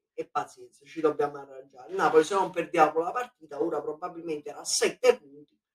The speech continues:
e sopra a Legia, primo in classifica nel, nel girone, però vabbè. Quello che pass-, quello che è stato è stato, per-, pensiamo al, al presente, che è la cosa più importante. Napoli quindi che vince tre a zero e, o-, e ora quindi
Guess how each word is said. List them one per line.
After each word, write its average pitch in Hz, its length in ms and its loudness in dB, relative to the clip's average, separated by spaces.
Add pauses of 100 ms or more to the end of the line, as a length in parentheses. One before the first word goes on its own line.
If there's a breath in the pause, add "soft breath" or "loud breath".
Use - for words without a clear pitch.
(260)
e 254 120 10
sopra 175 480 4
a 180 40 0
Legia, 151 440 2
primo 160 260 -4
in 147 100 -6
classifica 143 800 -12
nel, 139 460 -14
nel 156 200 -12
girone, - 240 -20 (140)
però - 200 -10 (120)
vabbè. - 200 -20 (800)
Quello 202 300 12
che 190 180 -4
pass-, - 440 0
quello 185 320 4
che 180 80 -10
è 185 40 -8
stato 165 340 -4
è 233 40 -4
stato, 151 380 -2
per-, 160 300 -10 (120)
pensiamo 170 680 0
al, 156 420 -2 (360)
al 170 220 4
presente, 151 680 4
che 156 80 2
è - 20 2
la 156 180 -2
cosa 151 380 -4
più 151 160 -10
importante. - 720 -16
Napoli 160 320 0
quindi 160 240 -2
che 151 100 -8
vince 147 320 -12
tre - 140 -12
a 247 160 -8
zero 160 300 10
e, 147 360 10
o-, 147 280 4
e 226 100 8
ora 156 360 2
quindi 147 480 -18